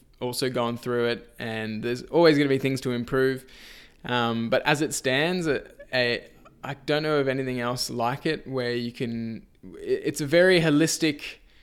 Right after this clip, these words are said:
way of approaching natural foot function, and it actually sets you up for, you know, a whole life of better movement health, really.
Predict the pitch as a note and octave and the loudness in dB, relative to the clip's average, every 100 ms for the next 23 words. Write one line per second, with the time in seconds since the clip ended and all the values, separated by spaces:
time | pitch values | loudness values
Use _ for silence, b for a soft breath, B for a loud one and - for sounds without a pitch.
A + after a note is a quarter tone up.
0 | b - C3+ C3 C3 C3 A#2+ A#2 - G#2 | b -6 0 2 4 2 0 -4 -8 -8
1 | - A#2+ B2+ A#2+ A#2 G2 B2 A2+ - G2+ | -2 -2 -2 -4 -4 -6 -6 -8 -8 -8
2 | A#2 A#2 A#2 A2+ A#2+ A#2+ - C3 B2 A#2+ | -8 -8 -8 -6 -6 -6 -6 -6 -4 -6
3 | - A#2 A2 - - A2 G#2 - B B | -4 -4 -6 -8 -10 -6 -6 -8 B B
4 | B - - - - B2 G2+ - C3 D#3 | B -20 -20 -20 -12 -8 -8 -8 -2 0
5 | B2+ A2 C3 B2+ D#3+ - - - - B2+ | 2 0 -2 -8 -14 -20 -20 -20 -18 -8
6 | B2+ A#2+ A2+ A2+ A2+ A2 C3+ G#2+ - A#2 | -4 -2 -2 -6 -6 -8 -6 -6 -8 -10
7 | A2 G#2 | -8 -8